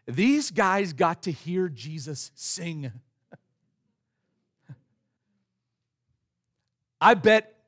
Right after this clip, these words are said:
he outsung all of them. We know he did. Imagine that voice. They got to hear our Savior sing.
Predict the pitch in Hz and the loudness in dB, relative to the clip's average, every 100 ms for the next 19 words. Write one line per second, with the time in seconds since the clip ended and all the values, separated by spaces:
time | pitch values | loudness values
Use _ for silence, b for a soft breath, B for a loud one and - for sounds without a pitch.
0 | _ _ _ - 233 214 196 - - 214 | _ _ _ 0 6 6 6 2 0 0
1 | 208 214 190 208 190 147 147 139 117 107 | 0 0 4 6 6 2 0 -2 -4 -2
2 | 165 233 247 285 226 143 160 131 117 _ | 2 4 6 4 2 -2 -6 -8 -10 _
3 | _ _ _ _ - 214 214 226 240 240 | _ _ _ _ 0 2 6 6 6 6
4 | 262 233 240 226 156 254 233 156 - - | 2 4 4 4 2 4 4 2 -6 -14
5 | - b b 160 220 262 277 208 208 214 | -16 b b 2 6 6 6 2 2 2
6 | 180 147 240 254 262 240 b b - 202 | -4 -2 -2 0 0 -2 b b 4 4
7 | - - - 240 247 175 175 165 - - | 4 -4 4 4 4 0 -2 -2 -2 -8
8 | - 226 196 156 131 | -4 -2 -2 -4 -10